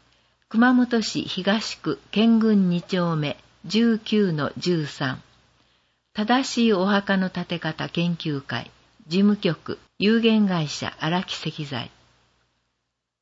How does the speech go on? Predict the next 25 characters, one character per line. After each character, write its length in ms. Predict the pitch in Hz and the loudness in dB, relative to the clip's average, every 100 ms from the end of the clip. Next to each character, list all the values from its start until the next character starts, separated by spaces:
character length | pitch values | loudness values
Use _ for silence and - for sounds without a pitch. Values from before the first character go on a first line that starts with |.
| _ - | _ -2
メ 340 | 190 226 220 | 2 2 2
ー 40 | |
ル、 180 | 208 196 - _ _ _ _ _ _ | 0 -2 -8 _ _ _ _ _ _
ア 160 | - 214 | 2 2
イ 260 | 247 240 220 | 4 2 2
エ 80 | |
ヌ 220 | 220 214 - | 4 2 0
エ 140 | 180 | -4
フ 260 | 190 208 202 | -4 -2 0
オ 220 | 180 165 | 0 -2
ー 40 | - | -4
ア 120 | 170 | -6
ッ 60 | - | -4
ト 120 | 185 | -2
マ 200 | 180 160 | -2 -4
ー 40 | |
ク 260 | 151 - 107 _ _ _ _ _ | -8 -12 -14 _ _ _ _ _
エ 120 | 185 | 0
ー 260 | 226 220 - - | 2 0 -6 -4
ア 260 | 185 196 | 0 0
ー 60 | 196 | 0
ル 220 | 190 - | -4 -4
エ 280 | 185 185 180 | -4 -2 -4
ー 80 | - _ _ _ | -8 _ _ _
ケ 120 | - | -2